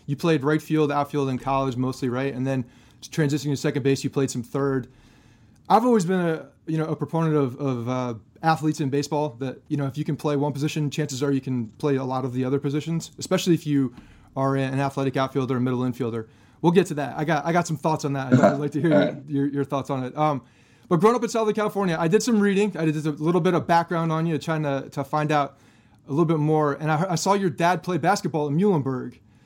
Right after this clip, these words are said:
Speaker 1: So
Speaker 2: Mm-hmm.
Speaker 1: there's some East Coast ties there, huh?
Speaker 2: Yeah. Um, my parents met at Muhlenberg.
Speaker 1: Mm-hmm.
Speaker 2: Um, got married at Muhlenberg, so they're very small town kind of people, and, um, that's kinda how they raised me. So yeah,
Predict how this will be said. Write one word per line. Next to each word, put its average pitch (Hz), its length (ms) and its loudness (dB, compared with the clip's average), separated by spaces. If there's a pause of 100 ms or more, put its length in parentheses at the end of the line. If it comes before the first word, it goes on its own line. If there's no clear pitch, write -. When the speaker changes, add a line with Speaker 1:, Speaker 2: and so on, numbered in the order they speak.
(100)
Speaker 1:
So - 160 6
Speaker 2:
Mm-hmm. 156 300 4
Speaker 1:
there's 175 180 0
some 180 120 0
East 214 220 -2
Coast 165 220 -2
ties 139 200 -2
there, 131 160 -6
huh? 139 160 -4 (920)
Speaker 2:
Yeah. 113 460 10
Um, 95 680 2 (760)
my 104 100 4
parents 135 280 4
met 123 140 6
at 107 60 0
Muhlenberg. 131 580 6 (280)
Speaker 1:
Mm-hmm. 143 220 -6
Speaker 2:
Um, 95 680 4 (760)
got 104 180 8
married 117 220 6
at 135 80 -2
Muhlenberg, 139 500 2
so 95 200 0
they're 104 100 6
very 107 340 4 (340)
small 120 280 6
town 117 240 2
kind 113 140 0
of 104 60 -4
people, 127 460 4
and, 98 200 2
um, 92 500 0 (260)
that's 98 140 -2
kinda 101 240 2
how 98 100 6
they 92 120 2
raised 98 280 0
me. 98 140 2
So 90 220 4
yeah, 101 280 6